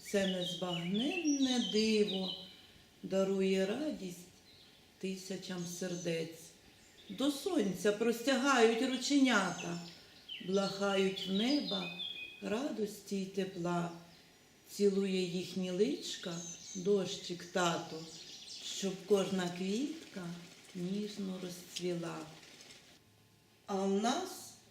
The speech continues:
війна жорстока і кривава, такої ще не бачив білий світ. В нас море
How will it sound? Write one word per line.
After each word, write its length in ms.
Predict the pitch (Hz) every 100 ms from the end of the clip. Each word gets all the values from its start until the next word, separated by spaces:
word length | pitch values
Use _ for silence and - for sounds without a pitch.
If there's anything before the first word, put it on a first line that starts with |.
| - - - 202
війна 760 | 202 240 226 214 190 185 180 - - - - _ 202
жорстока 1120 | 208 269 262 - - - 311 294 - 202 180 - - - -
і 80 | 240
кривава, 920 | 254 247 233 226 190 180 180 175 - - - - - _
такої 480 | 277 269 311 311 294
ще 260 | - 311 294
не 200 | 302 262
бачив 580 | 285 277 - - 240
білий 580 | 208 254 269 240 240 214 - -
світ. 400 | 208 233 233 196 - - - _ _ _ _ _ _ _
В 60 | 190
нас 380 | 202 208 - 220
море 460 | 262 269 247 240